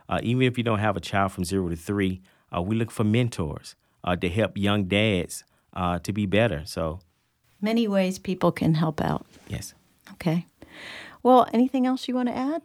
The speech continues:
Speaker 2: Kenyatta?
Speaker 1: That's it.
Speaker 2: Okay. Happy Father's Day coming
Speaker 1: Thank
Speaker 2: up to you.
Speaker 1: Thank you so much.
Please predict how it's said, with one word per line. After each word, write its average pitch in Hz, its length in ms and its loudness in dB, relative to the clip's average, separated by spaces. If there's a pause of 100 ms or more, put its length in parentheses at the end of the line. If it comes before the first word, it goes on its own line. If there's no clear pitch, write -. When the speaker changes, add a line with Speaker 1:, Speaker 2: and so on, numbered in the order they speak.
Speaker 2:
Kenyatta? 285 160 2
Speaker 1:
That's 359 280 -2
it. 220 140 -12 (300)
Speaker 2:
Okay. 330 460 -8 (280)
Happy 233 280 -2
Father's 226 420 -4
Day 202 280 -8 (140)
coming 208 240 0
Speaker 1:
Thank 208 120 2
Speaker 2:
up - 60 -20
to - 140 -8
you. 208 180 -4 (140)
Speaker 1:
Thank 147 200 -2
you - 60 -8
so 165 140 2
much. 180 360 0